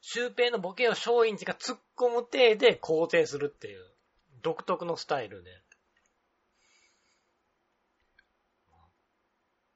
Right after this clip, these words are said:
去年ですね、二千十九年の年始の面白そうで、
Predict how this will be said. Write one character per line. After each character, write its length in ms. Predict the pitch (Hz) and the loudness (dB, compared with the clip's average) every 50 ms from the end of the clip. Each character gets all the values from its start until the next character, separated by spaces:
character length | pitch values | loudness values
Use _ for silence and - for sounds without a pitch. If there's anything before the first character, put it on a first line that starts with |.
| _ _ _ _ - | _ _ _ _ -10
去 180 | - 151 170 | -6 -4 -2
年 200 | 190 180 143 113 | -2 -4 -6 -8
で 80 | 101 95 | -12 -4
す 140 | - - 107 | 0 2 2
ね、 80 | 101 101 | 2 0
二 100 | 110 135 | -4 -10
千 320 | 135 - 233 233 208 139 110 | -2 2 2 2 2 0 -6
十 260 | 110 147 170 180 175 | -8 -8 -6 -6 -8
九 220 | - - 180 156 | -8 -8 -8 -8
年 140 | 143 127 113 | -8 -8 -10
の 100 | 107 101 | -12 -8
年 320 | 107 123 175 233 254 233 | -2 2 2 4 4 2
始 200 | - - - 147 | 0 -4 -8 -10
の 140 | 123 113 107 113 | -10 -10 -6 -2
面 220 | 139 180 208 220 | 0 2 2 2
白 280 | 208 - 226 202 208 190 | 0 0 -4 -4 -4 -4
そ 260 | - - 208 196 185 | -4 -4 -4 -4 -4
う 40 | 175 | -2
で、 300 | 175 175 170 180 - _ | -2 -2 -2 -2 -6 _